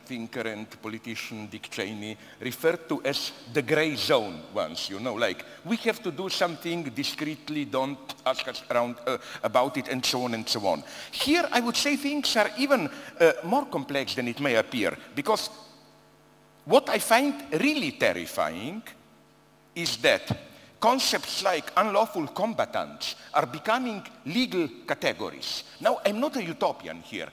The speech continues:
Let me be bru-, and I will maybe shock some of you, brutally open. I can well imagine si-, a situation where,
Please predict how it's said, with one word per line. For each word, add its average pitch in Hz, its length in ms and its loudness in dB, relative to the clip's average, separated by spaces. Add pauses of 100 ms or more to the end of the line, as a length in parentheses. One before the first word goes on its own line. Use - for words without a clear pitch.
(220)
Let 262 180 -2
me 277 100 -6
be 220 180 -4
bru-, - 280 -6
and 165 200 -6
I 180 80 -2
will 165 140 -10
maybe 170 240 -4
shock 180 300 0
some 151 240 0
of 123 160 -8
you, 139 180 -4 (200)
brutally 165 480 -2
open. 92 420 -4 (420)
I 247 120 4
can 226 280 -2
well 285 260 2 (100)
imagine 196 560 -8 (120)
si-, - 280 -8
a 160 80 -2
situation 143 1000 -6 (300)
where, 214 480 2